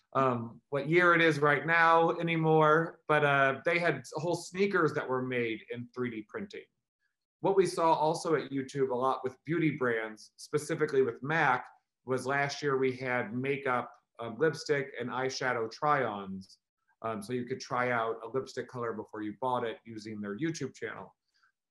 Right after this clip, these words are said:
So all of those, I think all of those are, like, in the very beginning of the potential that we'll see with all of these advancements in technology.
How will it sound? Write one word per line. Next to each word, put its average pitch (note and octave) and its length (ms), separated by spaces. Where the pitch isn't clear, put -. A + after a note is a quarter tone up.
So D#3 160
all G3 180
of F3+ 80
those, D3+ 480
I F3+ 220
think C#3+ 340
all C3 200
of B2 100
those A#2+ 540
are, B2+ 240
like, B2 160
in C3+ 100
the C3 260
very C#3+ 400
beginning A2+ 640
of A2+ 240
the A#2+ 80
potential B2+ 560
that G#2 180
we'll A2+ 120
see A2 540
with A2+ 180
all A2+ 180
of G#2+ 80
these A2 140
advancements G2+ 540
in G2+ 100
technology. G2 720